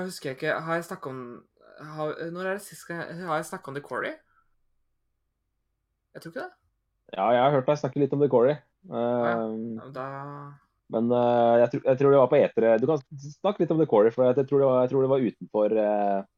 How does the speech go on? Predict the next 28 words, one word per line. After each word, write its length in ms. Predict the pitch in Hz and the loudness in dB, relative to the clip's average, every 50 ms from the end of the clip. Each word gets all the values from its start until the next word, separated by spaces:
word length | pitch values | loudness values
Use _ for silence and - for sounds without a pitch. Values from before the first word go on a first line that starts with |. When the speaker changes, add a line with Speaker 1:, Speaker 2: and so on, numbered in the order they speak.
| _ _ _ - | _ _ _ -8
Speaker 2:
utenfor, 520 | - - 104 101 107 110 104 101 101 101 101 | -8 -6 -6 -2 0 2 4 4 4 4 4
eh, 360 | 104 101 98 98 98 101 - | 2 2 2 0 0 0 -2
ep-, 100 | 107 - _ _ | -4 -6 _ _
episoden. 460 | - 107 104 - - 107 92 101 120 127 _ _ _ _ _ _ _ - | -10 -10 -8 -6 -4 -6 -6 -6 -10 -18 _ _ _ _ _ _ _ -6
Utenfor 320 | - 107 92 98 90 - | -4 -4 -4 -4 -6 -6
Speaker 1:
Ok. 80 | 107 98 | -4 -4
Speaker 2:
showet. 200 | 90 110 127 - _ _ _ _ _ _ _ _ _ _ _ _ _ - | -4 -6 -8 -12 _ _ _ _ _ _ _ _ _ _ _ _ _ -12
Speaker 1:
Ja. 120 | - - - _ _ _ _ _ _ _ _ _ _ - | -12 -12 -12 _ _ _ _ _ _ _ _ _ _ -12
Nei, 80 | 147 151 | -10 -8
for 80 | 180 | -4
det, 200 | 185 190 196 190 | -4 -4 -4 -4
The 80 | 185 196 | -6 -10
Quarry, 420 | - - 185 165 156 170 190 208 214 196 160 - _ _ _ _ _ _ | -8 -4 -4 -2 -2 -2 -2 -2 -4 -4 -8 -14 _ _ _ _ _ _
eh, 380 | - 143 151 156 156 156 151 139 - - - _ _ _ _ _ _ - | -6 -4 -4 -2 -2 -4 -4 -6 -8 -10 -18 _ _ _ _ _ _ -20
fy 220 | - - - 92 - | -20 -18 -18 -16 -16
søren, 280 | - - - - - - - - _ _ _ _ _ | -14 -14 -14 -14 -14 -16 -18 -20 _ _ _ _ _
det 120 | - 78 90 | -10 -8 -8
var 80 | 110 | -6
gøy. 160 | 113 110 113 123 135 - _ _ _ _ _ _ _ - | -6 -8 -8 -10 -12 -16 _ _ _ _ _ _ _ -6
Eh, 420 | 104 135 135 135 135 139 139 139 135 - 135 | -4 -4 -2 -2 -2 -4 -4 -4 -6 -6 -6
det 100 | 143 147 | -6 -4
er 120 | 156 156 | -4 -2
jo, 140 | 156 151 151 156 151 151 135 90 69 62 - | -2 -2 -4 -4 -4 -4 -4 -6 -8 -10 -10
jeg 80 | - 123 | -8 -6
er 80 | 147 | -6
veldig 160 | 156 151 156 147 | -6 -6 -8 -6
glad 360 | 139 131 120 120 117 87 101 | -6 -4 -4 -2 -4 -4 -6
i 120 | 120 127 | -6 -6